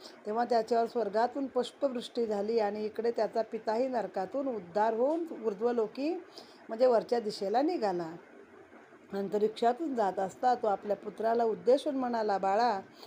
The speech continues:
तुझे निरंतर कल्याण असो." तेव्हा आपल्या पित्याला शुभगती मिळालेली पाहून त्या राजाला अपार आनंद झाला. मार्गशीर्ष शुक्ल एकादशी महात्म्य. श्री गणेशाय नमः.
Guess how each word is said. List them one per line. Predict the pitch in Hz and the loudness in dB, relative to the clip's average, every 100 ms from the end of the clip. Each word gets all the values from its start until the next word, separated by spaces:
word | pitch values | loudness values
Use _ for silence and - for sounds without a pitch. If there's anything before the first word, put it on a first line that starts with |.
| - - 220 | -20 -20 -2
तुझे | 277 | 0
निरंतर | 269 220 208 202 294 330 | 2 2 2 4 4 6
कल्याण | 330 311 285 240 | 6 6 4 2
असो." | 208 214 202 202 - - - | -2 -2 -4 -6 -14 -20 -8
तेव्हा | 214 208 240 | -4 0 0
आपल्या | 226 196 214 208 | 0 -2 0 0
पित्याला | 208 220 214 226 233 | 0 -2 2 2 2
शुभगती | 269 285 240 220 202 | 2 2 2 2 -2
मिळालेली | 202 185 185 180 | 0 -2 -2 -6
पाहून | 180 208 196 254 320 | -6 -2 -2 0 0
त्या | 311 | 2
राजाला | 233 185 185 233 262 | 2 -2 -2 -2 -2
अपार | 196 - 240 294 | -4 -2 0 0
आनंद | 330 294 330 359 311 | 0 0 0 0 0
झाला. | 208 185 165 160 - - - - - - - - | 0 -4 -6 -10 -16 -20 -20 -20 -20 -20 -20 -12
मार्गशीर्ष | 226 226 269 294 320 - 285 254 302 | 2 8 8 8 4 4 2 2 0
शुक्ल | - 240 269 277 | 0 -2 4 6
एकादशी | - 226 247 254 226 220 269 | 6 4 6 6 6 2 -2
महात्म्य. | 240 196 190 214 202 151 - - - - - - | -2 0 -2 -2 -4 -4 -10 -20 -20 -20 -14 -4
श्री | 262 269 | 0 2
गणेशाय | 262 262 262 254 277 226 247 | 2 4 4 4 6 6 6
नमः. | 269 277 285 233 | 4 2 2 2